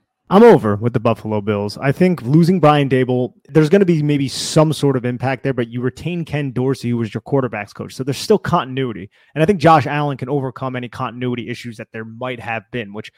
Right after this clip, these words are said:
I don't envision there being too much of an issue. But Brian Daboll, that's still a pretty big effect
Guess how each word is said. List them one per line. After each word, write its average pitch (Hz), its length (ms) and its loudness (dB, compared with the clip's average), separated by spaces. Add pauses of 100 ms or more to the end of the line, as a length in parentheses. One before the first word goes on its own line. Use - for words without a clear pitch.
(120)
I 143 60 -4
don't 147 200 0
envision 127 300 -4
there 120 120 -6
being 113 240 -8
too - 260 -8
much 123 320 -8 (200)
of 127 140 -4
an 117 100 -2
issue. 120 240 -6
But - 140 -20
Brian 139 260 -4
Daboll, 120 280 -2
that's 117 180 -8
still 120 260 -4
a 104 60 -8
pretty 117 200 -10
big 110 200 -8
effect 107 380 -8